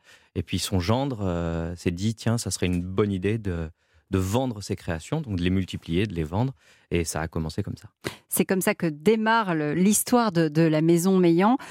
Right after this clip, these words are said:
Speaker 2: euh, qui a subi aussi des, des changements, hein, au fil du temps. Euh, elle, elle a traversé, euh, elle aussi, les, l'histoire de, de la France et l'histoire des, des guerres. Euh, vous avez bougé, d'ailleurs, après la Seconde Guerre mondiale ?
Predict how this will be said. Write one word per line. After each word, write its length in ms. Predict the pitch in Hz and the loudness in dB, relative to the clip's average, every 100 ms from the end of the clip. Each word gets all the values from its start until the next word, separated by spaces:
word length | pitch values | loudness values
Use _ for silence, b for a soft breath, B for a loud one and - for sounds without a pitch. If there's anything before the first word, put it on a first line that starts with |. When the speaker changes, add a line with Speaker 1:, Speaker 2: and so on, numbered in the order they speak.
| B B | B B
Speaker 2:
euh, 420 | 180 175 160 151 160 | 2 2 2 0 0
qui 140 | 226 | 0
a 60 | 208 | 2
subi 340 | - 226 262 | 0 2 2
aussi 280 | 202 - 240 | 2 0 2
des, 200 | 196 180 | 4 4
des 160 | 185 | 2
changements, 500 | 175 220 208 311 254 | 0 0 2 4 4
hein, 160 | 202 196 | 4 2
au 80 | 180 | 2
fil 200 | - 185 | 0 0
du 140 | 190 | 0
temps. 380 | - 233 254 208 | 2 2 4 4
Euh, 180 | 156 151 B B | 2 0 B B
elle, 160 | - - | -2 2
elle 160 | 196 202 | 2 2
a 80 | 196 | 0
traversé, 600 | 208 185 180 - 214 185 | -2 0 -2 2 4 4
euh, 120 | 156 | 2
elle 140 | 202 185 | 2 2
aussi, 280 | 170 - 214 | 0 0 2
les, 240 | 170 156 b b - | 2 0 b b 0
l'histoire 340 | 185 233 196 | 2 2 2
de, 220 | 180 170 | 2 0
de 140 | 160 175 | 2 2
la 140 | 170 | 2
France 340 | - 269 294 | 0 0 2
et 60 | 190 | 0
l'histoire 360 | 170 - 175 170 | 0 0 0 2
des, 220 | 156 156 | 0 2
des 120 | 170 | 0
guerres. 340 | 156 226 294 247 B B | 2 2 2 -2 B B
Euh, 60 | 196 | 0
vous 160 | 196 | 2
avez 140 | 220 220 | 2 2
bougé, 360 | 269 269 247 | 2 4 4
d'ailleurs, 360 | 202 165 160 160 | 4 4 4 2
après 220 | 175 - | 0 0
la 120 | 185 | 0
Seconde 280 | 180 - 196 | 0 2 2
Guerre 160 | 190 190 | 4 2
mondiale ? 360 | 196 196 214 | 2 2 0